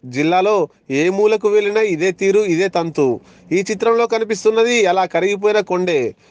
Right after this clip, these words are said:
భీమిలి మండల పరిధిలో ఉన్న కాపులుప్పాడ గ్రామ సర్వే నెంబర్ మూడు వందల పద్నాలుగులో ఉన్న ఈ కొండలు ఇప్పుడు నామరూపాలు లేకుండా అయిపోయాయి. ఈ దందాలో ప్రజాప్రతినిధులు, అధికారులు అందరూ పాత్రధారులే,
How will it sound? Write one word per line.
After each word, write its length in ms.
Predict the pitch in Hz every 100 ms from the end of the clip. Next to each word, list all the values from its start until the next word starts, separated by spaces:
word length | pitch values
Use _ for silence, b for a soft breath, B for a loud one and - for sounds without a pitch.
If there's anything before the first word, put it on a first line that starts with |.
| b
భీమిలి 560 | 120 117 143 175 185 185
మండల 320 | 170 175 185
పరిధిలో 520 | 190 185 180 196 226
ఉన్న 340 | 202 185 190 175
కాపులుప్పాడ 760 | - 160 190 202 208 196 208 202
గ్రామ 340 | 170 175 190
సర్వే 340 | 185 190 185
నెంబర్ 400 | 190 190 196 175 143 b b -
మూడు 220 | 135 180
వందల 260 | 208 214 208
పద్నాలుగులో 560 | 190 180 196 196 202
ఉన్న 160 | 196 190
ఈ 160 | 185 175
కొండలు 380 | 160 165 196
ఇప్పుడు 520 | 220 214 196 220 226 147 b -
నామరూపాలు 680 | 135 143 170 180 175 180 175
లేకుండా 520 | 175 170 180 190 180
అయిపోయాయి. 760 | 175 175 190 202 196 180 123 - _ -
ఈ 100 | 135
దందాలో 480 | 131 139 165 180 185
ప్రజాప్రతినిధులు, 1080 | 175 147 165 170 165 156 185 190 214 214 143 b b
అధికారులు 460 | 143 160 190 208 208
అందరూ 520 | 190 170 180 190 165 123
పాత్రధారులే, 840 | 127 139 170 160 180 190 202 135